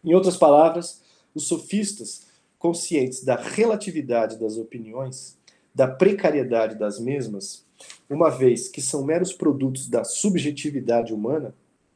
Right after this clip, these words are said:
examinam, até que se mostre o seu limite, sua falta de solidez, todo o âmbito da realidade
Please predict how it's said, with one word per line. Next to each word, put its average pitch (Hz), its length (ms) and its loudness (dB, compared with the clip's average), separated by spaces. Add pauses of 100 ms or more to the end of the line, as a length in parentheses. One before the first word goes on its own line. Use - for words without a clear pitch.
(480)
examinam, 156 640 4 (320)
até 175 240 -2
que 190 100 -6
se - 140 -4
mostre 139 360 -4
o - 20 -12
seu 131 180 -2
limite, 127 580 -6 (160)
sua 139 220 0
falta 135 380 2
de 127 100 -12
solidez, 123 720 -4 (380)
todo 208 220 4
o 160 80 8
âmbito 156 260 0
da 139 140 2
realidade 123 840 0